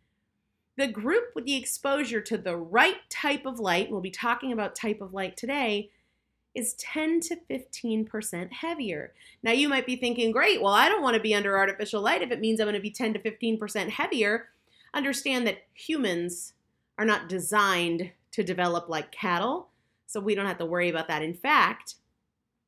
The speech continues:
more light exposure in humans is associated with more leanness, less obesity. We look at, um, cows that are raised for milk.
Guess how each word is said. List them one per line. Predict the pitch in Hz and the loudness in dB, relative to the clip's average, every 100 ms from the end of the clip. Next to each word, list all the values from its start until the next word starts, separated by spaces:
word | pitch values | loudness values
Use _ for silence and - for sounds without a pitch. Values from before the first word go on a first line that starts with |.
| _ - | _ -4
more | 196 240 226 | 2 4 4
light | 202 226 | 4 2
exposure | 226 - 202 180 175 165 | 0 -4 -2 -2 -2 -6
in | 170 | -4
humans | 294 349 180 156 160 - _ _ _ - | -2 -2 -2 -2 -6 -12 _ _ _ -2
is | 208 190 | -2 0
associated | 196 208 202 202 208 190 180 175 | -2 -2 -2 -2 -2 0 0 -2
with | 175 170 - | -4 -4 -8
more | 180 180 175 | -2 0 0
leanness, | 175 202 220 143 - - - _ _ _ _ _ _ - | 0 2 0 -2 -6 -10 -12 _ _ _ _ _ _ -6
less | 180 220 226 - - _ _ _ _ _ - | 2 2 2 -2 -6 _ _ _ _ _ -6
obesity. | 196 180 151 - - 69 - _ _ _ _ _ _ _ _ _ _ _ _ _ _ _ _ _ _ _ 220 | -4 -2 -4 -6 -10 -12 -14 _ _ _ _ _ _ _ _ _ _ _ _ _ _ _ _ _ _ _ 2
We | 233 | 4
look | 220 233 233 | 4 2 4
at, | 220 196 - | 4 4 2
um, | 190 175 165 175 | 2 2 0 -4
cows | - - 269 247 220 - | -4 6 8 8 6 2
that | 202 | 2
are | 190 | 2
raised | 180 214 208 208 - | 2 2 2 0 -4
for | - 180 | -4 -4
milk. | 175 175 233 180 - - | -2 0 0 0 -4 -14